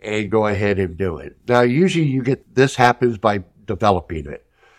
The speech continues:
And it's not something that you can do overnight. It takes practice, and it takes a long time to get through this. So when you're dealing with a situation to where you get triggered,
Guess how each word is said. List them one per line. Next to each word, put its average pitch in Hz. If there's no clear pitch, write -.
And 113
it's 107
not 131
something 156
that 120
you 120
can 107
do 113
overnight. 98
It 92
takes 113
practice, -
and 85
it 87
takes -
a 92
long 101
time 104
to 90
get 90
through 104
this. 71
So -
when 123
you're 156
dealing 170
with 120
a 101
situation 98
to 110
where 107
you 131
get 127
triggered, 92